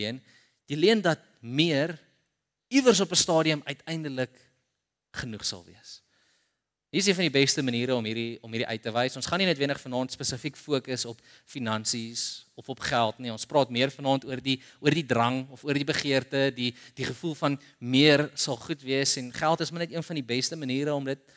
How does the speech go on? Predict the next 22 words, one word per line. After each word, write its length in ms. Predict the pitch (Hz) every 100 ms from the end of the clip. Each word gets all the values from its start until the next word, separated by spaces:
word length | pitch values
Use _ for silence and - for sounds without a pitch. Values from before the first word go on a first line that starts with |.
| _
om 100 | - 147
dit 80 | 147
uit 160 | 135
te 120 | 127 107
wys. 260 | 113 117 - - - 135
As 80 |
ek 160 | 143 180
vanaand 320 | 185 170 170
moet 80 | 147
vra 220 | 170 156
vir 160 | 151 -
elkeen 240 | 147 160
van 200 | - 151 147
ons 100 | 127
wat 80 |
hier 100 | 139 135
teenwoordig 380 | 139 123 131 127
is, 180 | 135 - - _ 156
wie 100 | 190
van 160 | 196
julle 260 | 160 156 165
verdien 680 | - 127 104 123 135 131